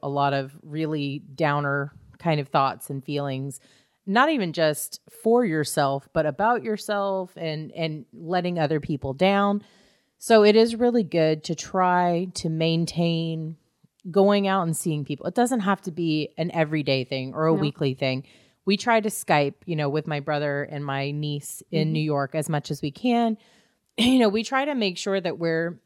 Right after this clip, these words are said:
Speaker 1: I'm still interacting with people. Paul has to get up and go do opera, so he's constantly, and he's exhausted because he is the introvertiest introvert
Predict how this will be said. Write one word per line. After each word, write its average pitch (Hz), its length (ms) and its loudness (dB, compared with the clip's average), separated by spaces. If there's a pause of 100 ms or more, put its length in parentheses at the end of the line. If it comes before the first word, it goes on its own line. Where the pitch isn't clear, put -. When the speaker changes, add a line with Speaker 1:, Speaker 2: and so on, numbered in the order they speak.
(200)
Speaker 1:
I'm 208 160 4
still 175 320 -2
interacting 135 480 -4
with 131 160 -10
people. - 360 -18
Paul 247 280 2
has 226 180 -6
to 196 80 -8
get 180 140 -2
up 170 140 -2
and 160 120 -6
go 156 320 0 (260)
do 160 200 0
opera, 143 380 2
so 151 160 -2
he's 190 220 -2
constantly, 147 640 -6 (320)
and 180 120 -4
he's 214 160 -2
exhausted 139 520 -4
because 151 280 -10
he 214 140 0
is 160 120 -2
the 151 260 -12
introvertiest 143 840 -6
introvert 135 640 -6